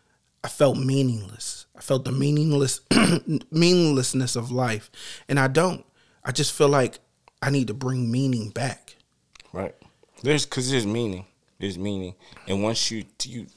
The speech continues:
Speaker 2: rip away all the, all the waste, uh, the waste of, of thoughts, the waste of, of,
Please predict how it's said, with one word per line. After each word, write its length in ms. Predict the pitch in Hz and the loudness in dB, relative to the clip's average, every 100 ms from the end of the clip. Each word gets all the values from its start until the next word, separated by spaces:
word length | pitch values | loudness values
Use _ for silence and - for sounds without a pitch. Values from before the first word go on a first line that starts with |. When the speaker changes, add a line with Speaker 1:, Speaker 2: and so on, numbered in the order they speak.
| - | -8
Speaker 2:
rip 220 | 123 - | -8 -8
away 540 | 82 117 117 107 104 - _ _ _ _ - | -10 -4 -4 -4 -6 -12 _ _ _ _ -10
all 280 | 104 110 | -6 -4
the, 180 | 101 87 - | -6 -10 -8
all 220 | 104 104 | -4 -4
the 60 | 92 | -6
waste, 680 | 80 110 104 - - - _ _ _ _ _ | -4 -4 -4 -4 -6 -8 _ _ _ _ _
uh, 120 | 60 - | -16 -10
the 100 | 95 | -10
waste 460 | 87 110 117 - - | -6 -4 -4 -6 -6
of, 220 | 98 - | -6 -6
of 200 | 98 90 - | -8 -10 -6
thoughts, 380 | 104 101 76 - | 0 0 0 -6
the 120 | - 85 | -8 -8
waste 460 | 95 117 - - 98 | -4 -2 -4 -6 -6
of, 440 | 95 87 82 - _ - | -4 -6 -8 -18 _ -12
of, 300 | 92 80 | -10 -10